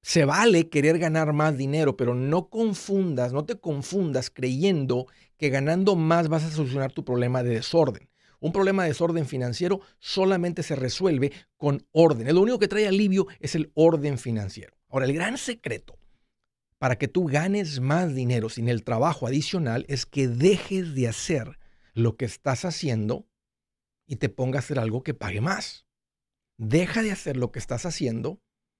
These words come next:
Si le pongo un número, una cantidad, yo te diré, "Tú estás ganando menos de quince dólares la hora, necesitas dejar de hacer eso". Escucha esto.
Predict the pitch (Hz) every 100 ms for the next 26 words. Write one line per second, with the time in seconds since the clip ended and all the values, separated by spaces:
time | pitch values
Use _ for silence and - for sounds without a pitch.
0 | _ _ - 151 131 180 208 202 175 170
1 | 185 156 156 165 160 131 127 147 147 143
2 | 139 123 _ - 190 165 170 151 156 156
3 | 127 - 165 180 151 139 143 120 101 98
4 | 107 147 - _ _ _ _ _ - 131
5 | 113 120 - 143 135 - 170 - - 107
6 | 107 117 - 131 160 214 117 - 160 160
7 | 165 180 165 -